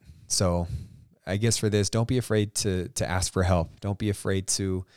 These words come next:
hire a coach or to invest into somebody or something to, to just try something different, because you trying everything on your own, diet hopping, trying the diet protocols, you know, investing into different things, doing your own Google searches, like, trying all these things, like, you're just gonna get more confused at the end of the day, 'cause there's so much shit out there,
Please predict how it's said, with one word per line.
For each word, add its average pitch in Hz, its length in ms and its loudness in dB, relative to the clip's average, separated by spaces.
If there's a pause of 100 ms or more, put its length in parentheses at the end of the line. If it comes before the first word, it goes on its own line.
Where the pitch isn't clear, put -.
(360)
hire 104 280 2
a 98 40 2
coach 92 480 2
or 92 340 -2
to - 180 -4
invest 98 400 0
into 95 180 0
somebody 92 500 2
or 90 80 -2
something 92 540 -2
to, 90 240 -2
to - 220 -4
just 117 260 0
try 104 260 0
something 107 400 -2
different, 90 300 -4
because 92 240 -4
you 123 60 -4
trying 120 440 -4
everything 104 420 -4
on 95 120 -2
your 90 160 0
own, 98 320 0 (600)
diet 92 260 4
hopping, 92 440 0
trying 98 280 -2
the 92 60 -2
diet 92 300 2
protocols, 98 800 0
you 98 160 -10
know, 90 200 -4
investing 95 480 -2
into 92 160 -2
different 95 320 -4
things, 98 440 -2
doing 98 460 -2 (320)
your 107 140 2
own 101 160 0
Google 104 260 2
searches, 98 540 4
like, 85 160 2
trying 117 280 -2
all 101 120 -2
these 92 180 0
things, 92 240 -2
like, 90 140 -4
you're 101 80 -2
just 135 180 -2
gonna 131 140 -4
get 92 180 -2
more 90 160 -2
confused 85 420 -4
at 82 80 -4
the 82 120 -2
end 82 100 -4
of 80 80 -4
the 82 60 0
day, 80 100 0
'cause 90 140 -4
there's 85 160 0
so 107 280 2
much 110 220 0
shit 90 300 2
out 82 200 -4
there, 82 300 -6